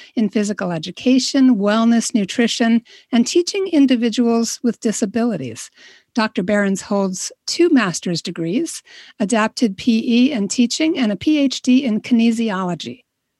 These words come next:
She currently teaches exercise physiology and nutrition at the university level and was previously a physical education consultant for deaf preschoolers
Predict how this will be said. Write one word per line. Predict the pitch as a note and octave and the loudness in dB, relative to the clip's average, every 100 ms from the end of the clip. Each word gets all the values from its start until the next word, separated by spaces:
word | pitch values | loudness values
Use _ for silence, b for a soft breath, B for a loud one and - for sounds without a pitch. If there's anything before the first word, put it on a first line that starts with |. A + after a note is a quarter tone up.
| _ | _
She | - A3 | -10 -8
currently | - E4 E4 G#3+ | -4 -2 -2 -4
teaches | F#3 A3 G3 G3+ F#3+ - | -2 -2 -2 -4 -4 -4
exercise | C4 - - C4 D4 D4 C4 | -4 -4 -4 -2 -2 -2 -2
physiology | - G#3 G#3+ F#3+ F#3+ G3+ G3 G#3 | 0 0 -2 -2 -2 -4 -4 -6
and | F#3 A3 C4 | -2 4 4
nutrition | A#3 - G#3+ - A3 | 4 0 -4 -2 -2
at | F#3 - | -2 -6
the | E3 | -4
university | F#3+ A#3 G3 G3 - F#3 F#3 | 0 0 0 -6 -4 -4 -2
level | F3+ F#3 D#3+ B2 B B B A3 | -2 -4 -6 -12 B B B 0
and | G3+ | 2
was | G3 | 0
previously | - B3+ C4 C#4 B3+ C4 A#3+ | 2 2 4 2 0 2 0
a | |
physical | - A3+ A#3 A#3 G#3 | 0 -2 -2 -4 -4
education | G3 G3 - G#3 - G3+ | -4 -6 -4 -4 -2 -4
consultant | - - - C4 C#4+ A#3 F3+ B3+ B B | -2 -6 -4 -4 -4 -4 -6 -8 B B
for | _ G#3 | _ -4
deaf | F3 A#3 C4 - | 0 0 0 -4
preschoolers | - B3+ B3 - B3 B3 B3 A#3 | 2 4 4 0 2 4 2 -2